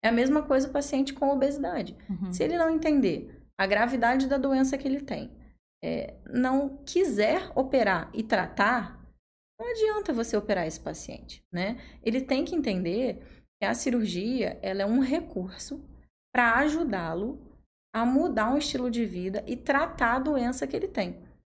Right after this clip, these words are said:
Speaker 1: Seja esse tratamento, né, cirúrgico ou não.
Speaker 2: Uhum.
Speaker 1: Mesmo que seja um tratamento, por exemplo, medicamentoso, pra quem não tem indicação cirúrgica, ele tem que ser mantido. Não adianta o paciente achar que vai tomar um remédio, que vai parar de tomar o remédio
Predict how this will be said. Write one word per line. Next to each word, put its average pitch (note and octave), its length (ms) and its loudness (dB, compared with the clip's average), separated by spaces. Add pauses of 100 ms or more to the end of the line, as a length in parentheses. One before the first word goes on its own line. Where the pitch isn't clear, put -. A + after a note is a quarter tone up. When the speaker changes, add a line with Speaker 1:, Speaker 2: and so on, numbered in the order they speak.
(160)
Speaker 1:
Seja C4 340 2
esse C4 220 2
tratamento, G3+ 720 -2
né, F3+ 200 -4 (160)
cirúrgico A3+ 920 0
ou C#4 120 2
não. A3 300 -2 (220)
Speaker 2:
Uhum. G3+ 140 -2
Speaker 1:
Mesmo C#4 340 2
que - 60 -8
seja B3+ 280 0
um A#3+ 80 0
tratamento, G#3+ 580 -2
por F#3+ 140 -4
exemplo, F3+ 360 -6
medicamentoso, F3+ 960 0
pra F3+ 120 -6
quem F#3 160 -4
não F#3 160 -2
tem G3 200 -4
indicação F#3+ 440 -6
cirúrgica, A3 600 -2 (380)
ele B3+ 160 0
tem C4+ 260 2
que C#4 80 -8
ser - 140 0
mantido. C#4+ 600 0 (340)
Não A3+ 80 2
adianta A#3+ 360 2
o - 20 -12
paciente C#4 480 0
achar A3 240 0
que A3 140 -4
vai G#3+ 120 2
tomar G3+ 280 0
um G#3+ 40 0
remédio, G#3 680 0 (480)
que C4 60 -6
vai A#3+ 160 2
parar A3+ 220 4
de A3+ 100 -4
tomar A3+ 200 0
o A#3+ 40 2
remédio G#3+ 640 0